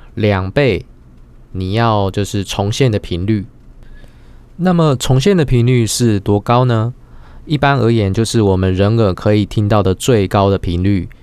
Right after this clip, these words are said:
也就是二十K，哦，二十K乘以二等于四十K赫兹。那我们就是取样频率就要大于这个四十K赫兹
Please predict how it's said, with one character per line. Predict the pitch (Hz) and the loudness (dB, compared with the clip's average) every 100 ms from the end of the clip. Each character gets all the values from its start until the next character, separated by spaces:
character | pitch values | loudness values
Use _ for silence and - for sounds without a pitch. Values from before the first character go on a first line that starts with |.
| - - - | -20 -20 -8
也 | 92 | -4
就 | 98 101 | -2 -2
是 | - 95 | 0 -2
二 | 123 | 0
十 | 120 | -2
K， | - 110 104 117 - - - - - - - - | -2 0 0 -4 -12 -20 -20 -20 -20 -20 -20 -8
哦， | 98 87 | -4 -4
二 | - | -2
十 | 123 - | -4 -2
K | 127 120 123 131 - | 0 0 0 -4 -6
乘 | - 110 | -2 -2
以 | - | 0
二 | 127 117 - - - | -2 -2 -4 -18 -12
等 | - 92 | -4 -2
于 | 90 87 101 95 | -2 -2 -4 -4
四 | - - 151 | -6 -4 -4
十 | - | -4
K | - - 95 98 - - | -4 -2 -2 -2 -8 -8
赫 | - 104 | -2 0
兹。 | 87 101 - - - - - - - - | -2 -8 -12 -18 -20 -20 -20 -20 -14 -2
那 | 131 110 | 0 0
我 | 92 101 | 0 -2
们 | 98 92 87 90 | 0 0 -2 -2
就 | 120 117 | -2 0
是 | - 110 92 - - - - - - | 0 0 0 -4 -12 -20 -20 -20 -14
取 | - 113 | -6 0
样 | 117 131 | 2 2
频 | 113 | 0
率 | 104 110 | 2 0
就 | 92 | 0
要 | 110 98 | 0 0
大 | - 139 110 | 0 0 0
于 | 90 | -2
这 | 90 | 0
个 | 98 | -2
四 | 92 | -2
十 | 104 - | -6 -4
K | 120 90 | -2 -2
赫 | - 90 | 0 -2
兹 | - 67 | -2 -8